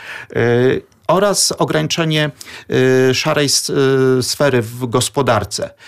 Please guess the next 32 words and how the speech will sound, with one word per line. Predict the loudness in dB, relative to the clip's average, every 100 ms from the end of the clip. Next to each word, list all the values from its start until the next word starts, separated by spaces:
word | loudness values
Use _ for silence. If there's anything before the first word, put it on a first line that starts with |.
| -20 -18 -6
Y, | -2 -2
co | -2 -2
więcej, | 0 -2 -2 0 0 0
mm, | -2 -2 -2 -4 -4 -4 -6 -4
rząd | -2 0 -2 -4
Honczaruka | -4 -2 0 0 0 -2 -4
uchodzi | -4 -2 -2 -2
za | -2 0 0 0 -4 -10 -6
rząd | -2 -4 -6 -18 _
chyba | -6 -2 0
naj-, | 0 0 -2 -2
najmniej | 0 2 2 2 0
skorumpowany, | 0 0 0 0 0 0 0 -2 -4 -10 -18 -4
y, | 0 0
w |
historii | -2 -4 -2 0 0 0 -2 -2
Ukrainy. | -4 0 0 0 -2 -8 -20 _
To | -2 0
niewątpliwie | 0 -2 -4 -8 -6 2 2 2 0
jest | 0 0 0
na | -2
plus, | 0 -4 0
ale | -2 -2
są | -4 -4
też | -6 -2
minusy. | 2 2 2 -2 -6 -10 _ -20 -20 -18 -4
Y, | 0 0
takim | 0 -4 0 2
minusem | 2 0 0 0 0
jest | -2 -2
to, | 0
że, | 0 2 2 0